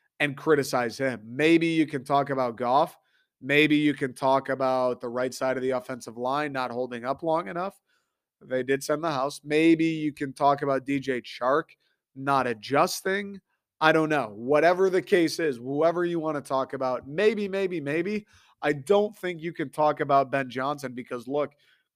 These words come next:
he called that play. Buffalo sent the house. Buffalo expected run. They sold out on it. Jared Goff had, like, three guys open.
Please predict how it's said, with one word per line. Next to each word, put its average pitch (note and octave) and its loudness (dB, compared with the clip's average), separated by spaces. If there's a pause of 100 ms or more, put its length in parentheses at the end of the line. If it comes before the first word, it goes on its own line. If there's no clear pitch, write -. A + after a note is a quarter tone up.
he D3 -4
called D#3+ 4
that D#3 4
play. D3 0 (280)
Buffalo C#3+ 2
sent C3+ -4
the B2+ -4
house. B2 -2
Buffalo C#3+ 0
expected C#3+ -4
run. C3 0
They C3+ -6
sold C3 -4
out B2+ 0
on D3+ 0
it. F#3 -4 (680)
Jared F3+ 2
Goff F3+ 4
had, C3+ -8
like, B2+ -6
three D#3 -4
guys D3 0
open. G#2 -12